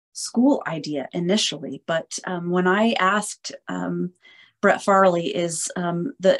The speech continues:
the individual that the Archdiocese of Oklahoma City made available to me last week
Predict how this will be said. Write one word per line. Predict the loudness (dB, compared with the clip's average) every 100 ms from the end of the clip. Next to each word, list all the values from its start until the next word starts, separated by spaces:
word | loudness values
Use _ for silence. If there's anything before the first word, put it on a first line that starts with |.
| 0
the | 0 0
individual | 2 2 2 2 2 0
that | -4
the | -4
Archdiocese | -4 -4 -2 -2 -2 -6 -6
of | -6
Oklahoma | -6 -4 -4 -2
City | 0 2 2
made | -2
available | -6 -4 -6 -6 -8 -8
to | -4 -2
me | -2 -4 -4
last | -4 -4 -6 -6
week | -6 -6